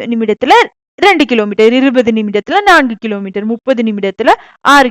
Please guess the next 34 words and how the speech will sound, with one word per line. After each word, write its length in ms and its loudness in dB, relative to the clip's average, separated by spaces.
கிலோமீட்டர், 520 -6
இந்த 200 -4
மாதிரி 180 2
அவரு 200 4
பயணித்து 420 0
சென்று 320 0
கொண்டு 240 -2
இருக்கிறாரு. 420 -6
ஆனா 200 -4
அடுத்தது 360 -2
பாத்தீங்கன்னா, 360 -2
இந்த 180 -4
ஒரு 200 0
குறிப்பிட்ட 400 -4
எல்லை, 220 -4
அதாவது 320 -2
பகுதி 280 -2
பி 100 -4
சி 140 -2
ல 120 4
அவருக்கு 280 0
என்ன 220 -2
நடக்கிறது 460 -6
அப்படின்னா, 320 -12
இவருடைய 400 -4
நேரம் 380 2
அதிகரிக்குது. 560 0
முப்பதுல 360 -4
இருந்து 260 -8
நாற்பது, 340 -6
நாற்பதுல 400 -4
இருந்து 180 -2
ஐம்பது 300 -6
அதிகரிச்சுக்கிட்டே 640 -2